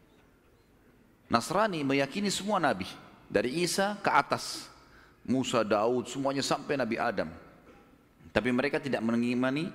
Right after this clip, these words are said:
risalah Nabi Muhammad sallallahu alaihi wasallam. Kasuistiknya secara histori berarti, kenapa sekarang umat Islam mengatakan Nasrani kafir? Sama dengan kenapa Nasrani mengatakan Yahudi kafir. Sama persis.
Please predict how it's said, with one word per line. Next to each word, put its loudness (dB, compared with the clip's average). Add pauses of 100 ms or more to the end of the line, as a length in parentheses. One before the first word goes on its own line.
(160)
risalah 0
Nabi 0
Muhammad -2
sallallahu -2
alaihi -2
wasallam. -4 (320)
Kasuistiknya 0
secara 0
histori 0
berarti, 0 (400)
kenapa 2
sekarang 0
umat 0
Islam -2
mengatakan -2
Nasrani -2
kafir? -2 (800)
Sama 0
dengan 0
kenapa 0
Nasrani -2
mengatakan 0
Yahudi 0
kafir. -2 (880)
Sama -4
persis. -6